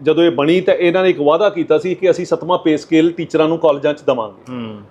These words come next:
Speaker 1: ਆ, ਉਹ ਲਾਗੂ ਵੀ ਹੋ ਗਿਆ, ਉਹਦੀ ਨੋਟੀਫਿਕੇਸ਼ਨ ਅਠਾਈ ਨੌਂ ਦੋ ਹਜ਼ਾਰ ਬਾਈ ਨੂੰ ਆ ਗਈ। ਬੜਾ ਸਵਾਗਤ ਕੀਤਾ ਟੀਚਿੰਗ ਕਮਿਊਨਿਟੀ ਨੇ, ਸਾਰੀ ਜਥੇਬੰਦੀਆਂ ਨੇ ਪੰਜਾਬ ਦੀਆਂ ਨੇ ਸਵਾਗਤ ਕੀਤਾ ਕਿ ਸਰਕਾਰ ਨੇ ਆਂਦੇ ਬਹੁਤ ਵੱਡਾ ਕੰਮ ਕੀਤਾ।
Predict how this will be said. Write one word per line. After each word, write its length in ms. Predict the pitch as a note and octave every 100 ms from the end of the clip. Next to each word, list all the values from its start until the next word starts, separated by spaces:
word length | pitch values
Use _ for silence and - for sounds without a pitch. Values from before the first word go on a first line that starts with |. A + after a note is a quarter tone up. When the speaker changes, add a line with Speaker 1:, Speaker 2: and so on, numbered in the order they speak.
| _ _ -
Speaker 1:
ਆ, 460 | F3 F3+ F#3 F3 - -
ਉਹ 420 | G3 G#3 G#3+ G#3 C#3+
ਲਾਗੂ 340 | C3+ C3 D#3
ਵੀ 120 | E3+
ਹੋ 140 | D#3+ D#3+
ਗਿਆ, 120 | F#3
ਉਹਦੀ 140 | G3+
ਨੋਟੀਫਿਕੇਸ਼ਨ 760 | F#3+ F3 G3+ G3 F3+ D#3+ E3 F3+
ਅਠਾਈ 300 | - D#3+ D3+
ਨੌਂ 160 | E3+ E3+
ਦੋ 140 | D#3+
ਹਜ਼ਾਰ 180 | D3 D#3+
ਬਾਈ 220 | D3 C3+
ਨੂੰ 120 | C3 D#3+
ਆ 100 | D3
ਗਈ। 140 | A2+ - - _ _ _ _ _ _ A2+
ਬੜਾ 520 | D3+ F3 F3+ F3 E3+ - -
ਸਵਾਗਤ 460 | - D#3 E3 F#3
ਕੀਤਾ 300 | - F#3 F#3+
ਟੀਚਿੰਗ 360 | F#3 F#3 F#3 F3+
ਕਮਿਊਨਿਟੀ 420 | F3 E3+ E3+ F3+
ਨੇ, 100 | E3+
ਸਾਰੀ 280 | E3+ F#3 A3
ਜਥੇਬੰਦੀਆਂ 580 | G3+ G3 F3+ E3 E3 E3+
ਨੇ 60 |
ਪੰਜਾਬ 360 | F3 E3 D3+ C#3+
ਦੀਆਂ 120 | D#3+
ਨੇ 60 | D#3+
ਸਵਾਗਤ 340 | D#3+ C#3+ D3
ਕੀਤਾ 420 | D3 C3 D3 E3+ - _ -
ਕਿ 60 |
ਸਰਕਾਰ 420 | E3+ E3 - D3+ D#3
ਨੇ 80 |
ਆਂਦੇ 200 | D3+ C#3+
ਬਹੁਤ 200 | D#3+ F#3
ਵੱਡਾ 240 | D#3 B2 -
ਕੰਮ 180 | C3 G#2+ -
ਕੀਤਾ। 240 | - -